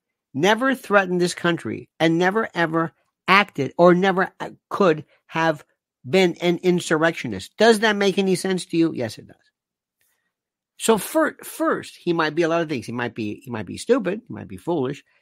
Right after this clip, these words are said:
to actually, to goad these people on.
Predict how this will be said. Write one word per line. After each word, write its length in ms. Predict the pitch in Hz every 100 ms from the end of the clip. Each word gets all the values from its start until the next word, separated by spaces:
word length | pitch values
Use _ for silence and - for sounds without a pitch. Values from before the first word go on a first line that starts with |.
| _ -
to 200 | 147 127
actually, 560 | 143 - 127 123 113
to 200 | - 127
goad 540 | 104 117 160 170 160 127
these 180 | 127
people 300 | - 120 110
on. 260 | 131 107